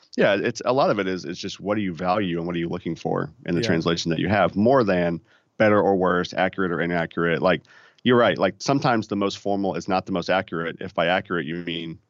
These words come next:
Speaker 1: what does it mean in English and how do people understand it?
Speaker 2: Yeah.
Speaker 1: You know, there's, there's times when
Speaker 2: Exactly.
Speaker 1: that's not the case. And so, um, I would always just, that's why I'm like, kind of trying to avoid, like, value judgments, like, good, bad, whatever. It's like, no, actually,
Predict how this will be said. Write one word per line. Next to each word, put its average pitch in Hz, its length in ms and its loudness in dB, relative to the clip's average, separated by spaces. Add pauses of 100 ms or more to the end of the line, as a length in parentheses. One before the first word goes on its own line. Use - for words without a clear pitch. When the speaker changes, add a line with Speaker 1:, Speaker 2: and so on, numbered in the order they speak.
Speaker 1:
what 95 120 0
does 90 120 0
it 82 80 -2
mean 90 160 0
in 85 80 -2
English 87 380 0
and 82 80 -6
how 87 80 0
do 78 80 0
people 82 240 -6
understand 82 420 -2
it? 62 120 -8
Speaker 2:
Yeah. 107 140 -2
Speaker 1:
You 101 60 4
know, 92 60 4
there's, 104 180 0
there's 104 180 -2
times 101 260 2
when 95 80 -2
Speaker 2:
Exactly. 92 100 -10
Speaker 1:
that's - 140 -10
not 90 180 0
the - 80 -12
case. - 360 -10 (480)
And 95 160 -2
so, 90 380 4
um, 82 400 0
I 113 80 4
would 123 100 4
always 92 180 4
just, 90 140 -8
that's 101 180 0
why 95 100 4
I'm 90 100 0 (480)
like, 80 200 -4
kind - 160 -6
of 76 60 -8
trying 90 200 -2
to 82 80 -2
avoid, 82 400 0
like, 82 180 -6
value 90 320 2
judgments, 78 400 -2
like, 80 160 -2
good, 101 220 2
bad, 85 320 2
whatever. 87 360 0
It's 82 120 -8 (120)
like, 104 180 -2
no, 151 100 -2
actually, 95 400 0